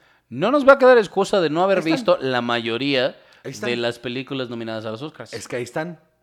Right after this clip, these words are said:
Speaker 2: Es que ahí están. Y eso cambia cabrón, porque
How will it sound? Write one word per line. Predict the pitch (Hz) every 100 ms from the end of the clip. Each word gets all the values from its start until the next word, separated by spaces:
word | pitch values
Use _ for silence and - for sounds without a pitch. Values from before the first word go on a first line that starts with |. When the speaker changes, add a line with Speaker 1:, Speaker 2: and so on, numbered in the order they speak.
| _
Speaker 2:
Es | 113 -
que | 160 -
ahí | - 117 151
están. | 147 185 170 - - - -
Y | 143
eso | 165 175
cambia | 180 175 196 208 -
cabrón, | 151 127 131 151 143
porque | - 110 - 92 _